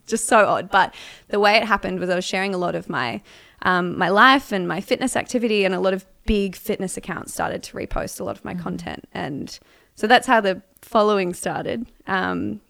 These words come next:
Speaker 1: and it was around the same time in two thousand and nineteen when I met my now best friend and business partner, Laura. We were both modelling at the time and, um, just started one of those friendships where you feel like you've known the person your whole life and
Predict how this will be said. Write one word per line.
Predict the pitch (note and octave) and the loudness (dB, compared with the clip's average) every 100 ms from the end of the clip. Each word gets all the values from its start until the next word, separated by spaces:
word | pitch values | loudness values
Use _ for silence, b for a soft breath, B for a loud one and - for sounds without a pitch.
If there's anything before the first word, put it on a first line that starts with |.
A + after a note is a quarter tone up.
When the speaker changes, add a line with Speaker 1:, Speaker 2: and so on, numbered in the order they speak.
| - | -4
Speaker 1:
and | G3+ | -2
it | F#3 | 0
was | G#3 | 0
around | G3+ G3 G3+ G3 | 0 2 2 2
the | G3 | -2
same | F#3+ F3 | -2 -4
time | F3+ F#3+ F#3 F#3 F3+ F#3+ | -4 -2 -2 -2 -4 -4
in | F#3+ | -6
two | F3+ F#3+ | -6 -4
thousand | F#3+ F#3+ | -2 -2
and | F3+ | -4
nineteen | F3+ - - G#2 G2+ | -4 -4 -6 -6 -6
when | G2+ | -4
I | G#2 | -4
met | G#2+ - B B B | -6 -8 B B B
my | F#3 F#3 | -4 -2
now | F3+ F3+ F#3 F#3+ _ _ | -2 -4 -6 -8 _ _
best | F#3+ F3+ | -10 -8
friend | G3 G3 | -6 -4
and | |
business | F#3 F#3+ F#3+ | -6 -10 -10
partner, | F#3 - G3 | -8 -6 -4
Laura. | F#3+ F#3 G#3 C#4 b b b b - | -2 -2 -4 -8 b b b b -2
We | G3 | 0
were | |
both | F#3+ F#3 | 0 -2
modelling | F#3 E3 E3 E3+ | -4 -6 -6 -8
at | - | -10
the | |
time | - F3+ F3 E3 | -8 -6 -6 -6
and, | E3+ F3 F#3 - | -8 -10 -12 -10
um, | F#3+ G3+ - G3 G3+ _ _ - | -10 -8 -8 -10 -12 _ _ -10
just | G3+ - _ _ _ - | -8 -8 _ _ _ -20
started | - - G#3 A#3 | -6 -2 0 0
one | |
of | F#3+ | -2
those | E3 - | -4 -8
friendships | D#3 - - - | -10 -8 -12 -10
where | - | -10
you | |
feel | F3+ - | -8 -8
like | - - | -8 -10
you've | F#3+ | -10
known | A2 | -10
the | - | -8
person | - - - G3+ G3+ _ | -8 -8 -8 -8 -10 _
your | F#3+ | -6
whole | F#3 E3+ | -4 -4
life | D3+ F3 - - | -6 -8 -8 -10
and | D2 D#2 | -10 -10